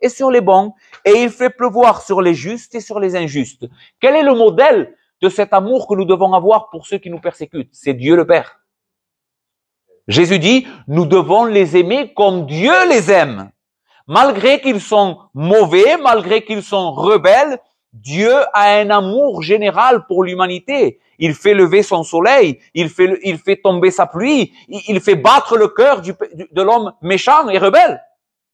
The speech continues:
C'est parce que Dieu l'aime, cela. Donc,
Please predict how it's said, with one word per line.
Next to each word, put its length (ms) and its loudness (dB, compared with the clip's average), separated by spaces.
C'est 160 -6
parce 220 -4
que 80 2
Dieu 180 0
l'aime, 260 2
cela. 440 -4
Donc, 260 2